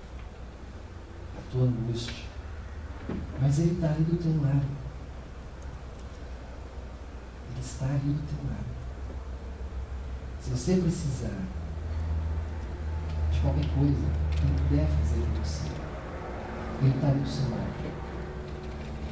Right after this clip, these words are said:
E isso é bem viver. Bem viver é essa relação que nós temos entre as pessoas,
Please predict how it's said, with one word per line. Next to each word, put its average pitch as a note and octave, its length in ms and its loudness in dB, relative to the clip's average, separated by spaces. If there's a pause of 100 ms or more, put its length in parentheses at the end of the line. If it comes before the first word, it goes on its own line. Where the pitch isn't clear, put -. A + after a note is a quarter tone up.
(100)
E E3+ 240 8
isso - 380 0 (1000)
é E3+ 120 6
bem B2 240 4
viver. G#2+ 360 -2 (2250)
Bem F3 120 6
viver - 540 2 (1080)
é D3 100 2
essa F#3+ 260 0
relação E3 760 4 (280)
que - 60 -6
nós A#2 280 -4
temos B2+ 340 2
entre A2 200 -6
as - 80 -8
pessoas, - 840 -8